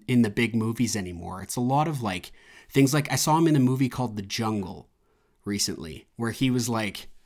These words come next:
trapped in a jungle and he's got this big beard and he's almost unrecognizable at times. I'm like, "Damn, that's Daniel Radcliffe." Like, he was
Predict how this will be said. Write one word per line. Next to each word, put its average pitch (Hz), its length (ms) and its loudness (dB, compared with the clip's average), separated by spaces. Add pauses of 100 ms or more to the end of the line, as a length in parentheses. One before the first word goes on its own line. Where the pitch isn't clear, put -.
(160)
trapped 127 400 0
in 123 80 4
a 110 80 0
jungle 110 440 -2
and 101 80 -2
he's 101 120 -6
got 110 160 -6
this 104 120 -8
big 117 380 -4
beard 117 420 0
and 104 160 -4
he's 110 140 -4
almost 233 260 4
unrecognizable 113 920 -2
at - 80 -12
times. 92 260 -10
I'm 101 60 -8
like, 214 120 -12
"Damn, 180 300 -6
that's - 240 -4
Daniel 160 320 -2
Radcliffe." 117 540 -8
Like, 98 140 -14
he 208 120 0
was 240 140 -2